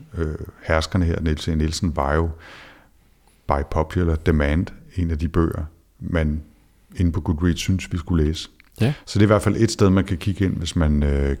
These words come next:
Speaker 1: gerne vil bidrage eller kommentere på nogle af de bøger, vi har læst. Hvor kan man ellers finde os henne?
Speaker 2: Ja, så kan man finde os på sci-fi snak punktum d k. Og, øhm, ja,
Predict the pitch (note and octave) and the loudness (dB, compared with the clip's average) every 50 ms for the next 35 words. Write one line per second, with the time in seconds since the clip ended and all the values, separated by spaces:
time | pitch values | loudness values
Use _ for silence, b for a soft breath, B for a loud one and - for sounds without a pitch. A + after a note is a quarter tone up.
0 | - - C#2+ C#2 C#2+ D#2+ D#2+ D#2 - E2+ D#2+ - F#2 F2+ E2+ D2 C#2 D2+ C#2+ C#2 | -2 -2 0 0 2 0 -2 0 -2 -2 -2 0 0 0 0 0 -2 -4 -4 -4
1 | C#2+ C#2+ C#2 C#2 C#2+ - - - D#2 D2+ D2 - - E2 D#2+ D#2 - D2+ D#2 D2+ | -4 -4 -4 -4 -6 -8 -4 -2 -2 0 0 0 -2 -2 -2 -2 -4 -2 -2 -2
2 | D#2+ D#2+ D#2+ D#2 - E2 E2+ D#2+ D#2 D#2 D2+ D2 D#2 - - - E2+ F2 E2+ E2 | -2 -2 -4 -4 -4 -2 -2 -2 -2 -2 -2 0 -2 -4 -4 -2 -2 -2 -2 0
3 | F2+ D#2+ D2 D2+ D#2 - G#2 - - - G2 F#2 F2+ F#2 F2+ - F2+ F2 E2+ E2 | -2 -2 -2 -2 -4 -6 -6 -6 -4 -4 -2 -2 -2 -2 -4 -4 -6 -6 -6 -8
4 | - - B B B B B B B B - G#2+ G2 - - F3 E3 D3 - D#3 | -10 -16 B B B B B B B B 0 0 0 2 2 2 2 2 2 2
5 | D#3+ E3 D3+ - - C3 A#2+ A#2 A2+ - - C3+ C#3 - D3 C3 - A2+ G2 - | 2 2 0 0 2 2 2 2 2 2 2 0 2 2 0 0 0 -2 -2 0
6 | - - A#3 - - - - - - - B B B B B B B B B B | 4 4 4 4 2 -2 -16 -16 -16 -16 B B B B B B B B B B
7 | B B - A#2+ A2 G#2+ G#2 G2+ G2 G2 F#2+ F#2+ F#2 F#2 F2+ F2+ F2+ F2 | B B 6 6 8 8 8 8 8 8 6 6 4 2 2 2 0 0